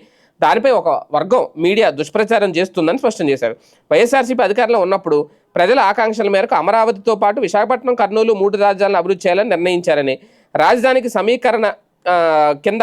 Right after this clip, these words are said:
భూములు ఇచ్చిన రైతులకు అన్ని సదుపాయాలతో నివాస వాణిజ్య ప్లాట్లు అందించాల్సిన సీఎం చంద్రబాబు, ఆ, అలాగా, ఆ, చెయ్యట్లేదు అనేది దుయ్యబట్టారు. రాజధాని నిర్మాణం కోసం లక్షల కోట్లు అప్పు తెచ్చి, ఆ, పనుల అంచనా వ్యయాన్ని భారీగా పెంచేసి రెండు వేల పదహారు పద్దెనిమిది మధ్య కమిషన్లు ఇచ్చిన కాంట్రాక్టర్లకే ఇప్పుడు పనులు అప్పగిస్తూ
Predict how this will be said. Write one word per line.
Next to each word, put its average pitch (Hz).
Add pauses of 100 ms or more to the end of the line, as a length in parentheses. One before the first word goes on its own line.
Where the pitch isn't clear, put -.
(120)
భూములు 240
ఇచ్చిన 214
రైతులకు 196
అన్ని 196
సదుపాయాలతో 196
నివాస 196
వాణిజ్య 185
ప్లాట్లు 190
అందించాల్సిన 165 (340)
సీఎం 240
చంద్రబాబు, 208 (360)
ఆ, 143 (220)
అలాగా, 196
ఆ, 151 (520)
చెయ్యట్లేదు 220
అనేది 190 (100)
దుయ్యబట్టారు. 202
రాజధాని 208
నిర్మాణం 208
కోసం 185
లక్షల 190
కోట్లు 214
అప్పు 247
తెచ్చి, 180 (340)
ఆ, 175
పనుల 196
అంచనా 208
వ్యయాన్ని 185
భారీగా 180
పెంచేసి 190
రెండు 175
వేల 202
పదహారు 185
పద్దెనిమిది 175
మధ్య 160
కమిషన్లు 196
ఇచ్చిన 180
కాంట్రాక్టర్లకే 180
ఇప్పుడు 165
పనులు 165
అప్పగిస్తూ 156